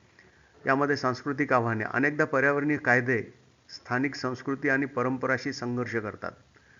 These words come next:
जसं पारंपरिक शेती पद्धतीमुळे पर्यावरणीय कायद्यांचे उल्लंघन होऊ शकते, त्यामुळे कायद्यांची अंमलबजावणी करण्यात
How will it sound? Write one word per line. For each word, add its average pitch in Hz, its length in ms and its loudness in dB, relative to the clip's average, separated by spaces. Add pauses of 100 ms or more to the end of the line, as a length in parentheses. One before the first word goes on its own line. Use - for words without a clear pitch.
(360)
जसं 120 340 0 (600)
पारंपरिक 139 480 2
शेती 135 240 -2
पद्धतीमुळे 131 680 0 (260)
पर्यावरणीय 131 460 2
कायद्यांचे 127 460 2
उल्लंघन 135 400 2
होऊ 127 120 0
शकते, 107 340 -8 (380)
त्यामुळे 135 320 0
कायद्यांची 131 540 0
अंमलबजावणी 123 640 0
करण्यात 120 360 -2